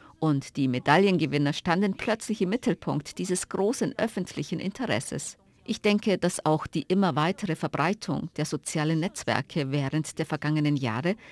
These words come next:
mit zu dem erhöhten Interesse beigetragen hat. Früher konnte man sich nur mit Hilfe der traditionellen Massenmedien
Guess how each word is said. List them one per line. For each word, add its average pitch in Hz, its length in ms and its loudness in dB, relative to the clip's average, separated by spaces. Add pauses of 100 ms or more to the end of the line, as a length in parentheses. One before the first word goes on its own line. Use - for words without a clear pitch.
(120)
mit 226 220 0
zu - 300 -6
dem 139 320 0
erhöhten 147 500 -4
Interesse 196 680 -2
beigetragen 135 840 -4
hat. - 260 -8 (460)
Früher 220 360 2
konnte 151 380 -2
man 147 180 2
sich - 260 -6
nur 151 340 0
mit 160 220 -6
Hilfe 165 380 0
der 151 200 -2
traditionellen 156 880 -2
Massenmedien 143 720 -2